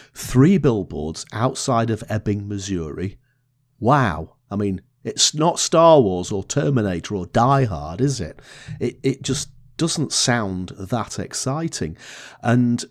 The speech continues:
I seem to remember thinking exactly that when I first saw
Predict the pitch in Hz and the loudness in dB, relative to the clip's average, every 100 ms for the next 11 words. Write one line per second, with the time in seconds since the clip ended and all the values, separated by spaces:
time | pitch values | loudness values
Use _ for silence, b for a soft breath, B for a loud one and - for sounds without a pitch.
0 | _ _ _ _ _ _ _ - 160 - | _ _ _ _ _ _ _ -4 -2 0
1 | 196 185 - 151 139 139 139 127 110 - | -2 -4 -4 -2 0 0 2 2 0 -4
2 | - _ - - 139 131 113 98 101 123 | -14 _ -10 0 0 2 -2 -2 -2 -4
3 | - - 90 76 73 - - 101 95 - | -4 -4 -4 -6 -10 -12 -10 -8 -8 -8
4 | - 92 87 - - 95 90 85 | -6 -4 -4 -6 -8 -6 -4 -6